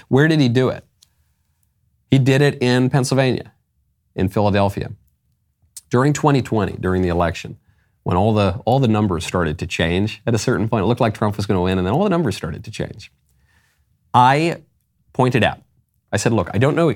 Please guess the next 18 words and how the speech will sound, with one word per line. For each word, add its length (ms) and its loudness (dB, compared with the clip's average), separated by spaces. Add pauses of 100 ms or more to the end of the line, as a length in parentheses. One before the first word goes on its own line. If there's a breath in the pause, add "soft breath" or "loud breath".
specifically 580 -4
what's 160 -2
happening 320 0
here. 320 -2 (160)
Maybe 400 2
the 120 0
election 420 0
is 100 -6
totally 380 0
above 280 2
board. 320 -4
I 60 0
don't 160 0
know. 80 0
I 80 2
don't 120 0
have 120 -4
the, 100 0